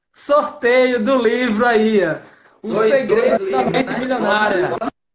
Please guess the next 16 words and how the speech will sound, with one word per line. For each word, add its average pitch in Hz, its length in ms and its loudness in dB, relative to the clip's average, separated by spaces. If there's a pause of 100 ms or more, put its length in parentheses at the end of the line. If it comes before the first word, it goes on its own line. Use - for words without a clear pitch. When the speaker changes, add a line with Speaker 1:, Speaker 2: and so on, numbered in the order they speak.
(800)
Speaker 1:
Dose 180 320 -4
dupla 180 340 0
aí, 170 100 -2
dois 214 360 0
livros 214 420 0
aqui 208 320 -2
da 196 100 0
galera. 175 640 0 (840)
E 262 80 0
aí, 262 280 0
você 208 280 -4
tem 277 120 0
algum 254 380 2
porquê 254 440 0
desse 254 220 -2
livro? 294 380 -4